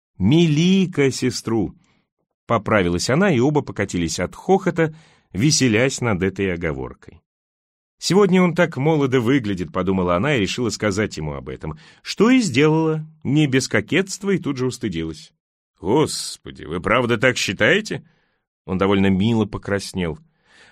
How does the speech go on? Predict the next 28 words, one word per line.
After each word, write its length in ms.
"По 140
правде 360
сказать, 400
я 80
получил 400
приятное 520
известие, 560
касающееся 880
моих 280
близких. 560
Такие 500
вот 220
дела". 480
Последней 440
фразой 360
он 100
как 160
бы 100
давал 240
понять, 380
что 260
не 160
вправе 500
сказать 460
больше 520
в 120
данную 420
минуту, 460